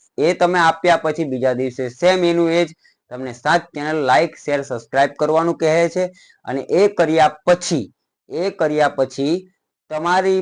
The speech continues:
પાસેથી બીજા દિવસે કહેવામાં આવે છે કે હવે હું તમને Telegram-માં એક બીજા ગ્રુપમાં એડ કરીશ, જેની અંદર એ લોકો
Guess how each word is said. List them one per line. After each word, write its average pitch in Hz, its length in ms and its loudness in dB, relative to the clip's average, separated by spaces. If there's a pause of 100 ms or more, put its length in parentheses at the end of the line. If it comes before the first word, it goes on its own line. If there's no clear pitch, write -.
(100)
પાસેથી 151 800 0 (500)
બીજા 165 380 0
દિવસે 160 320 0
કહેવામાં 139 400 0
આવે 143 180 -2
છે 143 160 -4
કે 147 140 -2
હવે 151 260 2
હું 180 180 2
તમને 143 360 -2 (220)
Telegram-માં 170 840 0 (320)
એક 131 140 -10
બીજા 131 320 0
ગ્રુપમાં 175 440 0
એડ 143 160 2
કરીશ, 131 340 -2
જેની 143 320 0
અંદર 160 240 -2
એ 151 140 0
લોકો 147 220 0